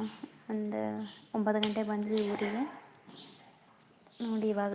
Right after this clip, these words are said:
ಲೈವ್ ಲೇಟ್ ಆಗಿಬಿಡ್ತು ಇವತ್ತು ಲೈವ್ ಬರೋದು. ಒಂದು ಸ್ವಲ್ಪ ಮಲಿಗೆ ಎದ್ದುಬಿಟ್ಟೆ, ಮಲಿಗೆ ಎದ್ದು ಇವಾಗ ಲೈವ್ ಸ್ಟಾರ್ಟ್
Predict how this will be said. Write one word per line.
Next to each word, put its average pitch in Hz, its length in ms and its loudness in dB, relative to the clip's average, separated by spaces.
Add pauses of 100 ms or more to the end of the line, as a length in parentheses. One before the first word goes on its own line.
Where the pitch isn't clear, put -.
ಲೈವ್ 202 200 2 (280)
ಲೇಟ್ 208 220 0
ಆಗಿಬಿಡ್ತು 208 500 -2
ಇವತ್ತು 196 280 -4 (100)
ಲೈವ್ 196 220 0
ಬರೋದು. 202 300 -2 (1600)
ಒಂದು 226 180 -2
ಸ್ವಲ್ಪ 220 180 0 (140)
ಮಲಿಗೆ 214 280 4
ಎದ್ದುಬಿಟ್ಟೆ, 214 380 0 (180)
ಮಲಿಗೆ 214 300 2
ಎದ್ದು 208 160 0 (100)
ಇವಾಗ 208 200 0 (100)
ಲೈವ್ 208 180 0 (120)
ಸ್ಟಾರ್ಟ್ 208 200 -4